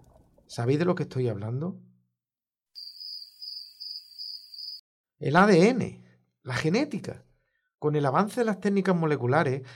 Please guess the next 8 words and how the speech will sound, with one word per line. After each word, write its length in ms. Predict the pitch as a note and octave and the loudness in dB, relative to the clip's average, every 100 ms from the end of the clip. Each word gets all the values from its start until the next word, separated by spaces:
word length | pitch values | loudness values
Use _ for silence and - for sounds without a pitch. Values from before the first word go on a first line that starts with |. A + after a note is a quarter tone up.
| - | -8
aprenderéis 540 | A#2+ C#3 C3 C#3 E3+ | -4 -2 0 2 2
a 40 | G3 | 2
caracterizar 600 | F#3+ F3+ F#3 D#3 F3 F3+ | 0 2 2 2 0 -2
genéticamente 720 | D3+ D3+ D#3+ D#3+ D#3 E3 F3+ | 0 -2 0 -2 -2 -2 -2
los 160 | D#3+ | -2
individuos, 760 | A2+ G#2+ F#2+ C#3 D#3 E3+ F#3 F#3 - - | -4 -8 -2 0 0 2 0 0 -8 -10
las 160 | A#2+ | -10
poblaciones 800 | - A2+ G2 - C#3+ E3+ F3 F#3+ | -8 -8 -8 -4 2 2 4 2